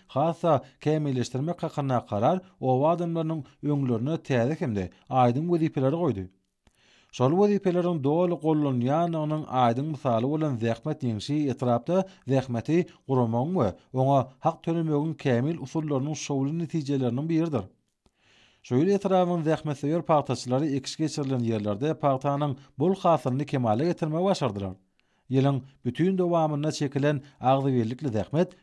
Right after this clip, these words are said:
öz mynasyp netijesini berdi. Etrap boýunça 47 000 iki ýüz on tonnadan gowrak pagta hasyly ýygnaldy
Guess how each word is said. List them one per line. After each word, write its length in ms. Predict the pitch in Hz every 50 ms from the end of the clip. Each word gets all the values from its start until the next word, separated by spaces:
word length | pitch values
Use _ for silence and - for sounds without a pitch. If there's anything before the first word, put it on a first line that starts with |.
| -
öz 260 | 131 139 151 170 175 151 - _ _
mynasyp 500 | - 127 131 123 117 113 - 185 196 190
netijesini 540 | 180 175 160 147 175 156 151 131 - 117 110
berdi. 320 | 120 139 147 127 110 92 - _ _ _ _ _ _ _ _ _ _ _ -
Etrap 360 | 139 139 135 156 147 143 143 143
boýunça 360 | 156 151 139 143 151 131 110 - - _ - -
47 460 | 151 151 143 - 127 123 123 135 170
000 180 | 180 190 185 160 - - -
iki 200 | 143 123 - 165
ýüz 160 | 160 156 147 -
on 320 | - 151 165 180 190 190 175
tonnadan 580 | - - 170 165 165 156 156 143 147 143 135 127
gowrak 380 | 123 117 123 143 160 165 165 -
pagta 300 | 135 117 113 - 180 170
hasyly 460 | - - 165 165 160 - 156 147 143
ýygnaldy 340 | 123 113 123 139 120 98 92